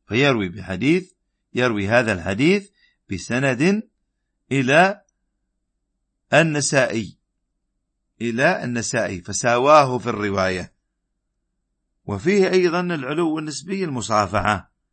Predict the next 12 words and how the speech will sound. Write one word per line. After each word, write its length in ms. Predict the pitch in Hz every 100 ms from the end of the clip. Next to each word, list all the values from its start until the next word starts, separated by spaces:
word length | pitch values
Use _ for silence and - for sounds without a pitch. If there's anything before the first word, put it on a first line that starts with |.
| _ _ -
الاستواء 500 | 95 - 113 139 147
مع 260 | 127 131
تلميذ 760 | 139 143 123 131 170 214 240 220
المصنف، 600 | 190 151 107 95 87 - - _ _
تلميذ 380 | - 131 170 180
النسائي، 680 | 160 135 104 107 - 92 - _ _ _ _ _ _ -
فكأنه 920 | 104 - 120 156 139 139 143 170 185
صافح 480 | 175 170 180 151 113
النسائي 720 | 113 98 95 95 82 90 78 _ _ _ _ _ _ _ _ _
كما 240 | 135 143
صافحه 680 | 139 131 135 139 139 175 160
تلميذه، 920 | 147 147 123 120 113 107 104 101 92